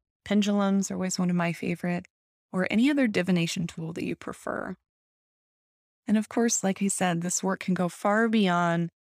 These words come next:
that of the deceased loved ones in your immediate familial connections and can extend to your ancestors as well.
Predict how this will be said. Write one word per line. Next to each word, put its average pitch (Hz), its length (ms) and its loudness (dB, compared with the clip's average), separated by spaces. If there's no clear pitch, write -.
that 180 140 0
of 175 200 0
the 180 120 0
deceased - 460 -4
loved 170 220 -2
ones 170 260 -2
in 165 80 -2
your 165 160 -2
immediate 185 580 2
familial 165 520 0
connections 160 840 -4
and 170 160 -4
can - 140 -4
extend 170 420 -2
to - 140 -6
your 170 120 -4
ancestors - 600 -8
as 190 180 -14
well. 180 360 -6